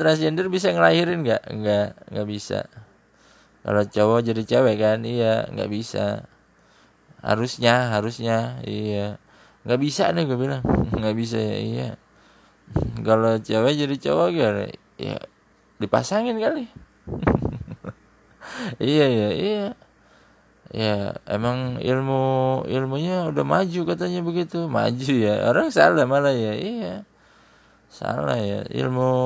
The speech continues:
bedahnya kali jadinya. Iya, ilmu bedah ya, iya. Ya, nggak boleh, nggak boleh ya, iya. Udah, jangan dirubah satupun anggota tubuh kita, kecuali emang,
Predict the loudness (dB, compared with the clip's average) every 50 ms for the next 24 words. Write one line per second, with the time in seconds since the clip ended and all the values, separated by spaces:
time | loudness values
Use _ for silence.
0 | 2 0 0 0 -2 -4 -4 -4 -4 -2 0 0 -2 -2 -4 -4 -4 -4 -4 -4
1 | -4 -4 -4 -4 -4 -4 -4 -4 -4 -4 -4 -4 -2 -2 0 0 0 0 -2 -2
2 | -2 -4 -2 0 0 0 2 2 0 -2 -2 -2 -4 -4 -6 -6 -6 -8 -8 -10
3 | -14 -18 _ _ _ _ -20 -20 -20 -20 -20 -20 _ _ _ _ _ _ _ _
4 | _ _ _ _ _ -20 -18 -12 -10 -8 -6 -4 -2 -2 -2 0 2 2 2 2
5 | 2 2 2 0 0 -2 -4 -8 -12 -14 -14 -10 -6 -4 -4 0 2 2 2 2
6 | 2 2 2 0 -2 -2 -4 -4 -6 -6 -8 -8 -10 -14 -18 _ _ _ _ _
7 | _ _ _ -20 _ _ _ _ _ _ -10 -8 -6 -6 -4 0 0 2 2 2
8 | 0 -2 -2 -2 0 0 0 0 0 0 0 0 2 0 2 2 2 2 2 0
9 | -4 -4 -4 -4 -4 -4 -4 -2 -2 -2 -2 -2 -2 -2 -4 -2 0 0 0 0
10 | -2 -6 -8 -6 -4 -6 -6 -6 -8 -8 -6 0 0 2 2 2 -2 -6 -4 0
11 | 2 2 4 2 2 0 0 0 0 0 0 0 0 -2 -6 -8